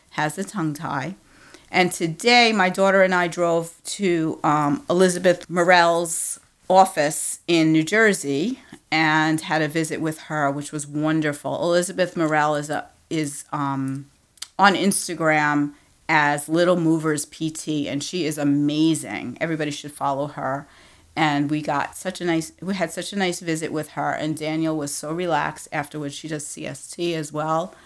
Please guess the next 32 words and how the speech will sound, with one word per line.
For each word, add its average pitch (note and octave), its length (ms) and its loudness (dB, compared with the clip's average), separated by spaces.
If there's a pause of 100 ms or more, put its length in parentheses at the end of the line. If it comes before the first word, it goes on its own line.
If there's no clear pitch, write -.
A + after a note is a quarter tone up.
(380)
And, D#3+ 420 0
uh, D#3 180 -2
I E3+ 160 -4
don't G3 340 -4
know G3+ 100 -2
why E3 280 -2
I C#3+ 60 -6
didn't C#3+ 180 -8
take - 200 -20
a - 140 -20
picture. - 360 -20 (720)
But - 200 -8
yes, - 480 -4
everybody G3+ 540 2
should F#3+ 340 -2
be E3+ 240 -2
on D#3 280 -2
the D3 100 -4
team. C3 500 -6 (1400)
Um, D3+ 260 4
we D#3 140 2
should D#3 260 -4
have A2 560 -2 (640)
O G#3+ 140 4
Ts, G#3+ 500 -4
P A#3 220 0
Ts, G#3 400 -6
chiropractors, F#3 1040 0 (800)
all B3+ 240 6
types G#3 320 0
of E3+ 100 -6
lactation, D#3+ 800 -4